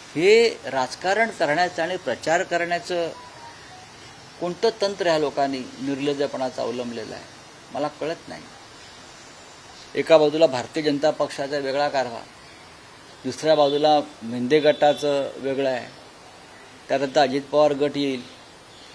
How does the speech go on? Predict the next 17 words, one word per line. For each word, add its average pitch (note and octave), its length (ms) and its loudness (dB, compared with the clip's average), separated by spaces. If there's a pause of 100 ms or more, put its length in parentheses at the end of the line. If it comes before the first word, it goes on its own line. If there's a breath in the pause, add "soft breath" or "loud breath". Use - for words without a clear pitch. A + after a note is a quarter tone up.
(320)
म्हणजे F3 200 -2
ही F#3 80 4
इथे G3 280 2
सुद्धा G#3 300 2
स्पर्धा F3 440 2
चालली C3+ 320 0
आहे B2 100 -2
का A2+ 140 -4
तुमची? G2 420 -10
लोक C#3 160 -2
मरतायत, D#3 480 -2 (220)
आक्रोश F3+ 340 0
चाललाय, D#3+ 400 0 (1200)
लोक C3+ 180 -4
वाहून D#3 380 4
जात E3+ 220 4
आहेत. A2 120 -6